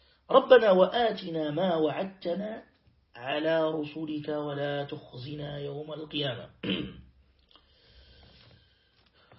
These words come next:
قال ابن عباس: "يعنون الجنة، ما وعدتنا على رسلك"،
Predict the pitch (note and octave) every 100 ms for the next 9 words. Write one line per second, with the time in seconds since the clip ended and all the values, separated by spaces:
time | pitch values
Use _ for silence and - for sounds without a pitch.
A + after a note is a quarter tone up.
0 | _ _ _ _ - _ _ _ G#3+ B3+
1 | G#3+ F3+ E3+ A#3+ G3 - - - - D3+
2 | - A#3 F3+ D#3 D3+ C3 A#2+ - C3+ D3
3 | D#3 D3 C3+ C3 C3 F#3 G#3 A#3